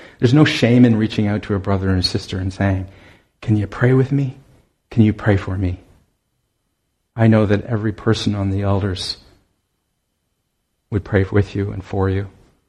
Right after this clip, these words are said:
Our pastors would do the same. In fact, there are many people in this church who would come alongside you and bear with you whatever it is you're struggling with. If you truly want to be made humble, as you come against that flesh,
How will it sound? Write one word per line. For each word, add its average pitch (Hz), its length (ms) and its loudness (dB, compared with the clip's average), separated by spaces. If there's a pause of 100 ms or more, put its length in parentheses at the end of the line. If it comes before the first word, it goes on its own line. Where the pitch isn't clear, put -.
(260)
Our 107 80 2
pastors 104 560 -6
would 101 140 -8
do 98 120 -4
the 95 80 -6
same. 98 300 -2
In 117 80 4
fact, 135 420 0 (240)
there 139 160 4
are 123 60 6
many 110 380 4
people 101 320 -2
in 98 80 2
this 98 160 -2
church 101 240 -2
who 98 100 -8
would 95 80 -8
come 107 140 0
alongside 98 640 0
you 95 180 -6
and 92 160 -2
bear 98 220 -2
with 95 200 -6
you 104 100 -8
whatever 98 260 -8
it 101 80 -8
is 101 160 -10
you're 107 80 -10
struggling 101 440 -10
with. - 140 -12 (1500)
If 120 140 2
you 123 100 6
truly 131 320 4
want 110 400 0 (240)
to 110 100 -6
be 101 460 4 (240)
made 107 240 2
humble, 98 560 0 (220)
as 113 180 0
you 117 80 4
come 135 300 2
against 113 460 -2
that 95 200 -2
flesh, - 680 0